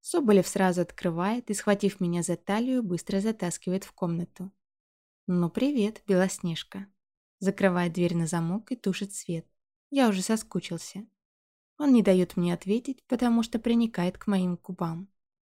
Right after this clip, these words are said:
Я с удовольствием отвечаю на поцелуй и обнимаю его сильное тело.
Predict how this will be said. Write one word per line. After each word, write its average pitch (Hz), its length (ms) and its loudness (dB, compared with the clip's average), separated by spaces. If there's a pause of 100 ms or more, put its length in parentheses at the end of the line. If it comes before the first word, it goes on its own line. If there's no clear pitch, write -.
(140)
Я 202 100 4
с 202 80 -2
удовольствием 190 640 2
отвечаю 175 440 -2
на 165 80 -4
поцелуй 180 600 -6
и 240 80 -2
обнимаю 214 500 0
его 196 180 -2
сильное 175 460 -4
тело. 170 440 -8